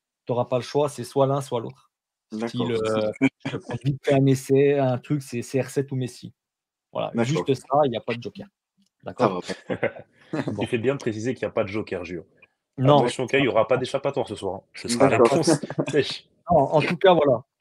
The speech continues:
Speaker 1: Euh, t'as été formé au Sporting.
Speaker 2: Ouais.
Speaker 1: Même plus que, même plus que formé parce que, parce que t'as été, t'es, tu es le joueur emblématique, euh, du,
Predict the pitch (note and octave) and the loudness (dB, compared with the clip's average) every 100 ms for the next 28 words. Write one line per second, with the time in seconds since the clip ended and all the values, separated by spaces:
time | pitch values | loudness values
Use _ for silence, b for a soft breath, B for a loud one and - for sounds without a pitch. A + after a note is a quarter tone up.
0 | - C4 C#3+ C3 B2+ B2 A#2+ A#2 A#2 A#2 | -20 -6 0 4 6 6 6 4 4 2
1 | A#2 - _ _ _ _ _ _ _ _ | -2 -10 _ _ _ _ _ _ _ _
2 | C#3+ C#3+ C#3 E3 - D3 C#3+ C#3+ B2+ _ | 6 6 4 -2 2 0 2 -2 -4 _
3 | _ _ _ _ - A2+ - A#2+ - C#3 | _ _ _ _ -12 -10 -8 -10 -8 -8
4 | D3 - _ _ _ _ _ - - - | -8 -14 _ _ _ _ _ -10 -8 -8
5 | _ G3 _ - - _ C3+ B2 A#2 A2 | _ _ _ -20 -20 _ -18 -16 -14 -14
6 | G2+ - A2 - G#2+ A#2 A#2 - B2+ - | -14 -18 -14 -8 -6 -4 -6 -6 -10 -6
7 | B2 - A#2+ D3 C3+ A2+ - A2+ G#2+ G2+ | -8 -6 -4 -4 -4 -6 -6 -4 -4 -6
8 | B B B B B B B _ _ - | B B B B B B B _ _ -20
9 | _ _ - B2 - - C#3 C3+ C3 B2+ | _ _ 2 2 2 4 6 8 8 6
10 | B2 A#2+ B2+ B2+ C3 C3 C3 C#3 C#3 - | 2 0 -2 -2 0 -2 2 4 4 2
11 | _ - - D3 D3+ C3 B2 B2 B2 B2 | _ -10 0 4 4 4 -2 -2 -2 -2
12 | A#2+ B2 B2 B2 - C#3 C3+ A2+ A2 A2+ | -2 -2 -2 -4 -10 -12 -8 -6 -8 -10